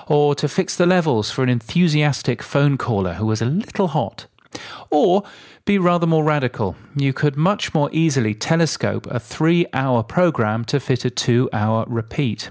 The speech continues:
In fact, given the right additional information from a producer in the form of metadata, you could even make different lengths automatically. Perhaps automatically make a version of your radio show that's as long as a listener wants it for their commute.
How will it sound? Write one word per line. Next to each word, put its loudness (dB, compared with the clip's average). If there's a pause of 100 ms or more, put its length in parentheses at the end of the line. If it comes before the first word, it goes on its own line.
In -2
fact, -4
given 2
the 2
right 2
additional 2
information 0
from -2
a -2
producer 0
in 0
the 0
form -2
of -10
metadata, 0 (500)
you -2
could 0
even 2
make 0
different 0
lengths -2 (100)
automatically. -2 (460)
Perhaps 0
automatically 2
make 0
a 2
version 0
of -4
your 0
radio 2
show 0
that's -4
as 0
long 2
as 0
a 2
listener 0
wants -2
it 0
for -2
their 0
commute. 2